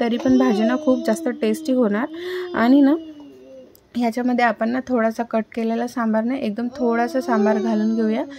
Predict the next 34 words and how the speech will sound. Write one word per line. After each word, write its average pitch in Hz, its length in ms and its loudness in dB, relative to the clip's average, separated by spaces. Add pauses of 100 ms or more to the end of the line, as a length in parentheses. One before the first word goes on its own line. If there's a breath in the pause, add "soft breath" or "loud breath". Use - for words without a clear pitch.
(320 loud breath)
जेणेकरून 247 480 4
ना 277 60 4
ह्या 285 120 4
मसाल्यामध्ये 233 680 2
सांबाराचा 226 640 0
ना 254 120 -2
taste 233 420 -2
उतरेल, 220 300 -2
म्हणजे 240 240 0
भाजी 226 340 0
ही 233 80 0
आपली 233 280 -2
आणखी 214 400 0
tasty 226 340 0
होईल. 233 260 0 (520 loud breath)
इथे 226 260 2
ना, 262 140 2
अं, 220 540 0 (340 loud breath)
जे 247 80 4
आपलं 240 340 2 (100)
खडे 220 220 2
मसाले 226 440 2
वगैरे 226 260 2
असते 226 240 -2
ना 233 140 0
ते 247 240 0
काहीच 247 540 -2
नाही 226 220 4
आहे, 220 100 -2
एकदम 226 420 -4
साधी 233 360 -2
simple 240 460 2
recipe 254 440 0
आहे, 220 260 0